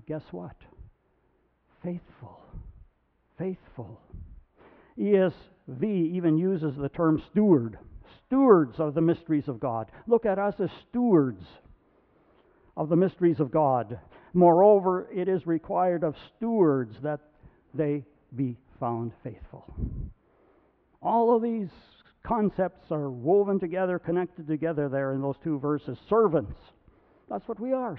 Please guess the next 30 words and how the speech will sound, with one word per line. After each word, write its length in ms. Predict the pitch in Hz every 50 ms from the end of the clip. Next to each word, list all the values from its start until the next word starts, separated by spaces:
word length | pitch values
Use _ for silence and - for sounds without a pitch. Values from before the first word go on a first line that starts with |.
| - -
Servants, 500 | 254 311 269 240 202 160 120 - - -
not 200 | 202 226 240 226
owners. 400 | 214 226 220 190 170 147 120 - - - - - - - - - _ _ _ _ _ _ _ _ _ _ _ _ _ _ _ _ _ _ _ _ _ _ _ _ _ _ _ _ _ _ _ _ -
Stewards, 440 | - - 254 240 190 147 127 117 - - - - - - - - - -
not 200 | 139 156 170 180
owners. 360 | 175 175 175 156 135 127 117 - - - - - - - - - _ _ _ _ -
Faithful 520 | 220 254 226 - - - 165 147 165 - -
as 120 | 143 143 -
those 260 | - 190 185 175 151 -
given 260 | - 175 156 160 151
a 80 | 143
trust. 300 | - _ - 135 123 - - - _ _ _ _ _ - - - - _ _ _ _ _ _ _ _ _ _ _ _ _ _ _ _ _ _ _ _ _ _ _ _ _ _ _ -
And 80 | 143
that's 140 | 160 165 -
very 160 | 180 180 175
relevant 480 | 165 151 175 196 202 202 190 180 170 160
for 140 | - 180 185
us 180 | 196 190 - -
now 340 | 190 220 269 262 277 170 156
as 120 | 151 156
we 160 | 160 165 165
look 280 | 156 170 202 190 _ _
to 80 | - 220
the 100 | 196 190
future 480 | _ - 254 269 240 _ - 175 156
of 80 | 135 123
our 80 | 123 120
church, 320 | - - 123 120 107 _ _ - - - _ - - -
our 80 | - 143 -
situation 840 | - 208 - - 208 214 214 220 226 190 - 190 170 143 123 110 -